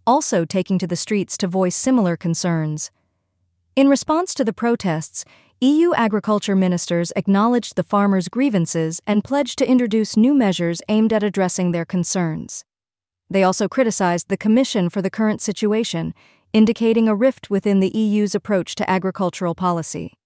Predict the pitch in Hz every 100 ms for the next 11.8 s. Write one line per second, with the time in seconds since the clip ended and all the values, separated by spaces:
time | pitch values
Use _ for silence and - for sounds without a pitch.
0 | _ _ _ _ _ _ _ 208 208 202
1 | 170 160 165 202 175 208 185 185 180 175
2 | 185 170 - 190 226 202 202 185 190 175
3 | - 202 196 185 180 180 175 165 208 214
4 | 202 202 - 190 185 - 269 254 233 202
5 | 190 190 196 190 190 185 233 247 175 190
6 | 202 196 208 190 - 220 214 220 202 190
7 | 262 196 160 87 - _ _ _ _ -
8 | 202 202 196 214 196 180 196 233 254 226
9 | 170 - 208 - 180 175 262 220 - 180
10 | 185 208 190 - 262 226 180 175 185 190
11 | 180 175 - 196 202 160 - -